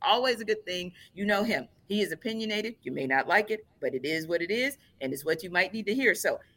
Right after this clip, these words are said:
A to Z with Mark Zeno is a part of Locked On Sports Atlanta. Again, follow everybody in this space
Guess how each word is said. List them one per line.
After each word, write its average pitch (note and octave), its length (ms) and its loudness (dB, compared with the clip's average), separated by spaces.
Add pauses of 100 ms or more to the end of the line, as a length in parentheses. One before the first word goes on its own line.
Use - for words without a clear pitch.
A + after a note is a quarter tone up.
(120)
A A#3+ 140 4
to D#4 140 0
Z E3+ 360 6 (140)
with D#3+ 140 0
Mark D#3+ 300 4
Zeno D3+ 280 -2
is D3 200 -2
a B2+ 60 -6
part D#3 380 0
of D3 180 -2
Locked D3+ 420 0
On D3 240 -4
Sports C#3+ 460 -4
Atlanta. B2+ 560 -2
Again, D3 320 2 (280)
follow F3 360 2 (100)
everybody A3+ 1000 0
in C4 280 0 (140)
this G#3+ 260 2
space D#3+ 540 -4